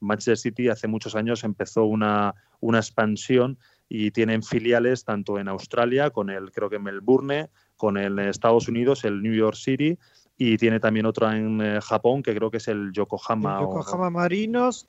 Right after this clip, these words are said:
Speaker 2: Torque en Uruguay, y tiene
Speaker 1: Exacto.
Speaker 2: un equipo en Brasil,
Speaker 1: Con
Speaker 2: si
Speaker 1: lo
Speaker 2: no me equivoco.
Speaker 1: con lo cual, para esa empa-, esa expansión que, bueno, que empezó a, a desempeñar hace ya tiempo atrás, pues también sería muy importante,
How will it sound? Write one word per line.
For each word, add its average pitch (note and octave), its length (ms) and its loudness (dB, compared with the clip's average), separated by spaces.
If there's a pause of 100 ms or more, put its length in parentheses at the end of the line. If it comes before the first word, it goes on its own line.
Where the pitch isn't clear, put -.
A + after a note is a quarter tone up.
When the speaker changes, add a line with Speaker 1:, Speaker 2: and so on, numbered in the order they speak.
(160)
Speaker 2:
Torque G3 420 2
en E3 100 0
Uruguay, F#3+ 600 0 (180)
y D3+ 160 -6
tiene E3+ 220 -4
Speaker 1:
Exacto. D#3 160 0
Speaker 2:
un A#2+ 80 2
equipo D#3+ 360 -2
en C3+ 220 -6 (280)
Brasil, C3+ 320 -4
Speaker 1:
Con B2+ 100 4
Speaker 2:
si A2 40 4
Speaker 1:
lo B2 60 4
Speaker 2:
no - 40 -8
me C3+ 40 -12
equivoco. C3 280 -14 (400)
Speaker 1:
con A#2 160 4
lo G#2+ 100 4
cual, A#2+ 260 2
para A#2 160 -2
esa A#2 140 -10
empa-, A2+ 280 -6
esa A#2+ 200 -10
expansión A#2 640 -4
que, G#2+ 100 -14
bueno, G#2+ 220 -6
que - 60 -10
empezó G2 400 0
a, G2 500 0
a G#2 140 -8
desempeñar G2+ 540 -6
hace G2 180 -8
ya G2+ 180 -2
tiempo G#2 260 0
atrás, G#2+ 260 2
pues - 160 -8
también G2 220 -10
sería F#2+ 180 -10
muy G2 100 -10
importante, G2 540 0